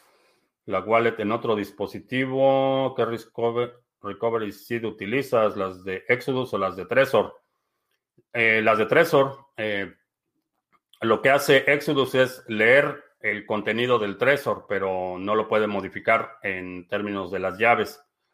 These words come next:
Entonces, si quieres restaurar el Trezor, eh, utilizas las llaves del Trezor. Eh, de hecho, cuando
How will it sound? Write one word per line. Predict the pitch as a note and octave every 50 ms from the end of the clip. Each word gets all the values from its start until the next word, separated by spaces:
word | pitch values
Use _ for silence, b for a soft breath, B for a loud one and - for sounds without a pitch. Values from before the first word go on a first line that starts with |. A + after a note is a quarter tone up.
| _ _ _ _ _ _ _ _ _
Entonces, | - G2 G2 F#2+ - G#2 G#2 G2+ - G#2+ -
si | G#2 -
quieres | - A#2+ A#2+ B2 A#2
restaurar | A2+ G#2+ - - A2 G#2 A2 A#2 A#2
el | A#2 A#2 G#2+
Trezor, | - C#3 C3 C3+ C3 B2+ - C#3 C#3 C3+ C#3 - - _
eh, | A2+ G#2 G2+ F#2+
utilizas | F#2+ F#2 _ G#2 G2+ G#2 G2+ A2+ G2+
las | G#2 G2 F#2
llaves | G2+ G2+ G2+ G2 F#2
del | G#2 G2 G2
Trezor. | - A#2+ C3+ C3 - A2 - - _ _ _ _ _ _ _ _ -
Eh, | G2 F#2+ F#2+ F#2 F2+ F2+ F2+ F2+ F2+
de | F2+ G2 G2 A2+
hecho, | A2+ A2+ - A#2+ -
cuando | - G#2 G#2 G2 G#2+ G#2 G2+ G2 F#2+